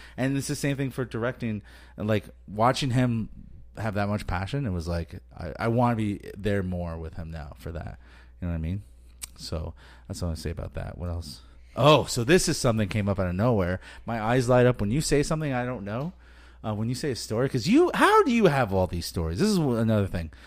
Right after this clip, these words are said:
I have, like, the same six stories I tell. And then the same three I never tell on mic 'cause <laughs> I, they're not supposed to be told on mic. But there's six I tell all the time. And you have,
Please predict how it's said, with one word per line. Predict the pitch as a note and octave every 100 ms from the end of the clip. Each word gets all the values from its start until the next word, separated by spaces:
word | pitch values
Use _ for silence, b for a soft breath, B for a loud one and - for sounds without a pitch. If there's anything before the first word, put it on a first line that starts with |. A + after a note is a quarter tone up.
| B -
I | C#4+
have, | C#4
like, | G#3
the | F3+
same | F#3+ E3 C#3+
six | - D3+ C#3 -
stories | - G#2 F2+ D#2+ D#2+
I | E2
tell. | - D#2+ E2 B B B -
And | C#3
then | D#3
the | D#3
same | - F#3+ F3+
three | - E3 F3 D3+
I | B2+
never | C3 C#3+ A#2
tell | - G2+ F#2
on | F2 E2+
mic | F2 F#2+ -
'cause | A#2 G2+ -
<laughs> |
I, | E3 D#3+
they're | F#3+ -
not | A3+ F3+ -
supposed | D#3 B2
to | C3
be | B2+
told | C3 B2+
on | A#2 A2+
mic. | G2+ B B -
But | G#3+
there's | A3 G3+
six | - A#3+ -
I | F#3+ E3
tell | F3 D#3+
all | C#3 B2+
the | B2+
time. | B2 A#2+
And | C3
you | A3 B3+
have, | A3 G3+